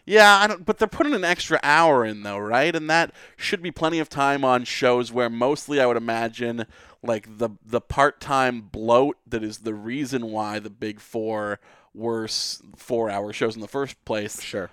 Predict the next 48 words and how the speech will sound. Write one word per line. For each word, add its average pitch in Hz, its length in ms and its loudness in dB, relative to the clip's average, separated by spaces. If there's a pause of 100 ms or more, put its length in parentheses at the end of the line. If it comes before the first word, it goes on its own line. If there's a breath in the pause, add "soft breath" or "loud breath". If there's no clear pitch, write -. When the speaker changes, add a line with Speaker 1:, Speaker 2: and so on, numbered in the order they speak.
(160)
Speaker 1:
are 147 80 0
not 165 240 2
really 165 160 -2
gonna 160 160 -6
be 175 180 -8
there. 107 220 -4
You're 107 140 -10
not 160 220 0
gonna 160 140 -6
Speaker 2:
Might 170 140 0
be 185 160 -2
Speaker 1:
see - 0 -
Speaker 2:
true. 120 200 -4
Speaker 1:
Brock 107 400 -2
on 104 160 -8
one 104 140 -8
of 101 80 -6
those 95 220 -8
monthly 95 460 -12
shows. 87 380 -10
You're 113 100 -10
not 127 180 -2
gonna 135 140 -10
see 143 340 -4
Ronda, 98 600 -8 (420)
more 208 260 4
than 170 140 -4
likely, 120 560 0
I 104 120 -2
Speaker 2:
Yeah, 208 120 6
Speaker 1:
would 101 80 0
assume. 90 420 -10
You 98 60 -4
Speaker 2:
I 196 80 6
think - 100 2
Speaker 1:
know? 156 60 0
Speaker 2:
that's 143 140 -2
a 131 40 -10
safe 110 240 -6
assumption. 90 380 -8
Speaker 1:
So 156 400 6 (280)
if 143 200 -8
you 127 80 -10
have 160 380 2
that 135 140 4
extra - 360 -4
hour, 117 340 -2
like, 127 320 2